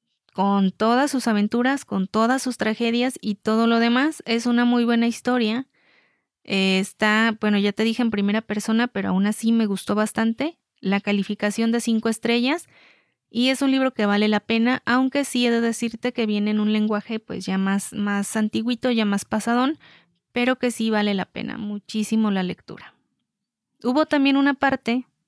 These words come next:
una parte que no te comenté, cuando, cuando los hermanos Akim se separan, cuando mandan a los hermanos con, a diferentes ciudades, Remy queda, eh, eh, pendiente, le-, les promete ir a visitarlos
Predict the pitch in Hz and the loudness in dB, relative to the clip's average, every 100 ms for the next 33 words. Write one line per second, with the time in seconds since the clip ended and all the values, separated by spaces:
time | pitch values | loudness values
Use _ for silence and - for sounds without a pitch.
0 | _ 214 226 233 233 233 226 240 214 202 | _ 0 2 2 2 -2 -2 -4 0 -2
1 | 202 214 214 220 220 220 220 - _ - | -2 -2 0 0 0 -2 -2 -8 _ -4
2 | 190 185 185 180 175 180 _ _ _ _ | -2 0 0 0 -2 -6 _ _ _ _
3 | _ _ _ _ 208 202 202 202 190 208 | _ _ _ _ 0 2 4 2 2 2
4 | 214 214 226 - 214 226 - 240 247 202 | 2 2 0 0 -2 -2 -2 -2 -2 -4
5 | 196 - 208 196 202 - 202 190 190 190 | -4 -2 0 0 -2 -6 -4 -2 0 2
6 | 196 208 214 190 - 185 196 196 208 - | 2 2 2 0 0 0 2 0 -2 -4
7 | 196 180 175 190 190 190 196 196 202 208 | -4 -2 -4 -6 -4 0 0 2 2 0
8 | 233 240 240 214 196 - _ _ _ _ | -2 -2 0 0 -2 -6 _ _ _ _
9 | _ 214 233 247 262 269 - 240 240 254 | _ -2 2 4 2 0 0 2 4 2
10 | - 196 185 185 185 185 - 214 233 247 | 2 2 2 2 0 0 0 2 2 2
11 | 254 240 247 220 208 202 202 - 220 233 | 0 0 2 2 2 0 -2 0 2 2
12 | 233 277 277 - 214 233 240 226 208 214 | 0 -2 -2 -2 -2 0 0 -2 -2 -2
13 | 214 220 240 | 0 -2 -4